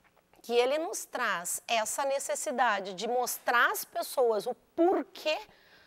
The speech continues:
das celebridades serem tão cultuadas, ele está alertando.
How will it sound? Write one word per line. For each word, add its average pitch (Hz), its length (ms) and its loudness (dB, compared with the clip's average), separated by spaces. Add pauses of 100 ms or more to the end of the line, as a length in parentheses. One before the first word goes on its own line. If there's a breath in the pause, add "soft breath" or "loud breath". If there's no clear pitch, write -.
(140 soft breath)
das 233 280 8
celebridades 208 1120 2 (280 loud breath)
serem 240 420 4
tão 269 260 2
cultuadas, 240 920 2
ele 294 140 2
está 285 220 -2
alertando. 262 760 -4